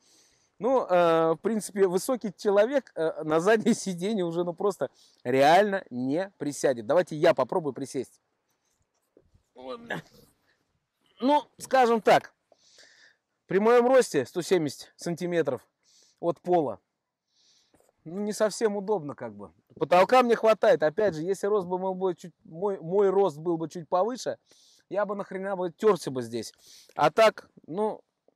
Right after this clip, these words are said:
доехать можно. Из точки А в точку Б вы доедете. Но, опять же, места маловато, и посо-, посадка неудобная, и мешают вот эти вот под-,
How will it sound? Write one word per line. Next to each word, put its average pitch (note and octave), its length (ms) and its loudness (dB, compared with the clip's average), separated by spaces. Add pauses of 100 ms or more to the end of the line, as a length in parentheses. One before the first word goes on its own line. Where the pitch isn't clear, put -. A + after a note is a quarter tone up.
(320)
доехать A3+ 500 -2
можно. D#3 320 -6
Из D#3+ 180 -16
точки G#3+ 300 0
А F#3 120 4
в D3+ 60 -8
точку - 300 -12
Б B3+ 280 -4
вы C3 300 -8
доедете. D3 580 -2
Но, F#3+ 340 -6
опять D#3 380 2
же, B2+ 180 -4 (640)
места F#3 500 0
маловато, D3 800 2
и C3 120 -10
посо-, D#3 480 -6
посадка E3+ 440 -4
неудобная, F3 520 -2 (100)
и G3+ 80 -12
мешают G3 460 -2
вот E3+ 140 -14
эти F3+ 180 -8
вот D#3+ 120 -6 (160)
под-, E3+ 200 -4